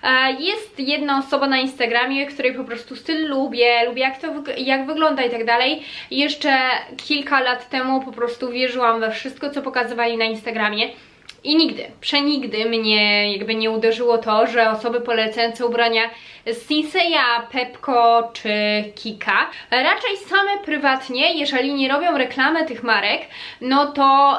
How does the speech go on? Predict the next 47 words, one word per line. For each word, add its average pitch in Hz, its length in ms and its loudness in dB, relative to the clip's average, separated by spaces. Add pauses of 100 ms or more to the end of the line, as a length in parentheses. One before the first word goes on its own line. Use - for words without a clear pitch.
(120)
nie 269 160 0
chodzą 302 360 0
w 220 60 -12
takich 220 340 -4
ubraniach. 254 480 -2
Same 254 260 -2
raczej 247 300 -2
wybierają 220 720 2
coś 202 380 -6
bardziej 220 420 0
trwałego, 220 720 0 (260)
a 226 100 2
ja 247 100 2
wtedy 277 280 -8
wierzyłam, 262 420 0
że 254 80 2
jak 226 120 0
dziewczyna 262 320 -4
pokazuje, 262 540 0
że 247 100 -4
to 233 120 -10
są 233 140 -4
jedne 262 320 0
jej 240 160 0
ulubione 240 480 -2
trampki 208 400 -4
i 226 40 -12
tyle 247 200 -2
razy 240 240 0
je 226 80 0
widzieliśmy 214 560 -4
aż 226 220 -2
raz, 208 180 0 (380)
no 277 80 -4
to 320 100 -2
leciałam 240 460 0
do 196 60 -10
sklepu. - 420 -10
I 240 80 -8
tak 240 160 -2
właśnie 254 280 -4
te 240 320 2
znalazły 226 480 2
się 220 240 0
w 202 60 -4
moim 214 260 -2
posiadaniu. 214 640 -4